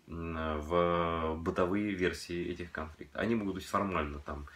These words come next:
с чем-то связаны, с какими-нибудь, я не знаю, с, со стройками, с чем-нибудь еще. Формально можно что угодно там приплести, но система для меня очевидна. Эта система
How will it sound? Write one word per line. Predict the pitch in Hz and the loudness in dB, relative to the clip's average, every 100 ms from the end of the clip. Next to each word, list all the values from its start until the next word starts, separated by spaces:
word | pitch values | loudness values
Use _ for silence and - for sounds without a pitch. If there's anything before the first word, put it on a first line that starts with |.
| - - | -18 -16
с | - | -4
чем-то | 98 85 80 | -2 -2 -4
связаны, | - 113 110 104 | 2 4 4 -2
с | 90 - | -6 -10
какими-нибудь, | 82 90 85 78 | -10 -6 -6 -4
я | 85 | -4
не | 87 | -2
знаю, | 78 76 | -2 -4
с, | 71 - - - - - | -6 -12 -16 -18 -20 -10
со | 80 | -10
стройками, | - 113 123 - 87 | -2 2 2 0 -6
с | |
чем-нибудь | 87 82 80 76 73 | -6 -6 -4 -6 -8
еще. | 78 - 127 - - - - - | -8 -6 -6 -8 -14 -16 -8 4
Формально | 107 117 98 87 | 6 8 6 4
можно | 87 82 | 0 -2
что | 80 - 92 | -4 0 0
угодно | 92 76 73 | 2 0 -2
там | - 71 - - - - | -4 -6 -8 -18 -20 -8
приплести, | 82 78 87 - 147 170 - - - - _ _ - - | -6 -4 -4 -2 -4 -4 -12 -20 -20 -20 _ _ -10 0
но | 107 | 0
система | 104 107 - 139 139 98 | 2 -2 0 2 2 0
для | 87 92 | 0 0
меня | 98 110 | 2 0
очевидна. | 107 101 78 69 78 | 0 -4 -4 -4 -6
Эта | - - | -6 -8
система | - - 117 113 104 | -10 -4 -2 -2 -4